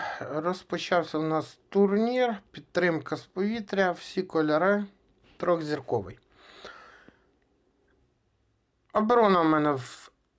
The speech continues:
країні загублених речей. Це так я матюк завуалірував.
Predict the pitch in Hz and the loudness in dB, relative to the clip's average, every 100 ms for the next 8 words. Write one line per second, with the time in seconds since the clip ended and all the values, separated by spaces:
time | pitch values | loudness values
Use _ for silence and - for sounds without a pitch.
0 | _ _ - - 170 196 208 226 214 156 | _ _ -10 -4 0 2 2 4 4 4
1 | 180 175 202 175 175 170 151 170 165 220 | 2 4 4 4 2 2 0 -6 0 2
2 | 233 254 - - - - - _ _ _ | 4 2 -2 -10 -10 -16 -20 _ _ _
3 | _ _ _ - _ _ _ _ _ _ | _ _ _ -20 _ _ _ _ _ _
4 | _ _ _ _ - - - - _ - | _ _ _ _ -20 -20 -20 -20 _ -20
5 | - - _ _ _ _ _ _ - 131 | -20 -20 _ _ _ _ _ _ -8 -4
6 | 135 127 143 131 123 - 151 151 131 170 | -2 0 2 0 -2 -8 -2 -2 0 -4
7 | 131 135 151 - - 151 160 151 156 151 | -2 2 2 2 -4 0 4 4 4 2
8 | 139 127 127 120 - - | 4 2 0 -6 -14 -18